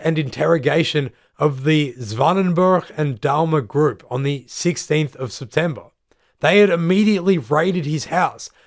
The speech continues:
but he had already gone into hiding. At the exact same time as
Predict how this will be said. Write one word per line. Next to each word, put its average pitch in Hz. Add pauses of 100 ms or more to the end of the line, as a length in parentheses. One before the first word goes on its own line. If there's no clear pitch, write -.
but 147
he 214
had 190
already 190
gone 165
into 151
hiding. 123 (640)
At 151
the 196
exact 175
same 175
time 175
as 143